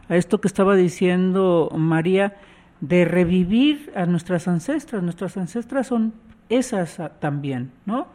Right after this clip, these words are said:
No solamente son aquellas milenarias, sino que son estas mujeres que, que han partido un poco antes que nosotras,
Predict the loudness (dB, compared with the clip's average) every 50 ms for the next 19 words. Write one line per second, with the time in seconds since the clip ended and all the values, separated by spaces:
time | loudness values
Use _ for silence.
0 | -20 -20 -20 -20 _ -4 -2 -2 0 0 0 0 0 0 0 -2 -2 -2 -4 -6
1 | -4 -4 -4 -4 -4 -6 -8 -6 -6 -4 -6 -6 -8 -10 -14 -20 -20 -20 -20 _
2 | -12 -12 -12 -8 -4 -2 -2 -2 -2 -4 -4 -2 -2 -2 -2 -2 -2 -2 -2 0
3 | 0 0 0 -2 -2 -6 -6 -8 -10 -20 -20 -20 -20 _ _ _ _ _ _ _
4 | _ -8 -6 -4 -4 -4 -4 -4 -6 -4 -4 -4 -2 -2 -2 -4 -4 -2 -2 -2
5 | 0 0 0 -2 -2 -2 -4 -4 -2 -4 -6 -6 -8 -6 -4 -2 -2 -4 -4 -8
6 | -18 -20 -20 _ _ _ -20 -20 -14 -6 -4 -2 -2 -2 -2 -4 0 0 2 2
7 | 2 0 0 0 -2 -2 -4 -4 -8 -8 0 0 0 0 0 -4 -4 -2 -2 0
8 | 0 0 0 0 0 0 -2 -2 -6 -4 -2 0 0 2 4 4 2 2 0 -2
9 | -6 -6 -6 -14 -20 -14 -8 -4 -2 -2 -2 -2 -4 -6 -6 -6 -8 -8 -8 -8
10 | -8 -8 -14 -20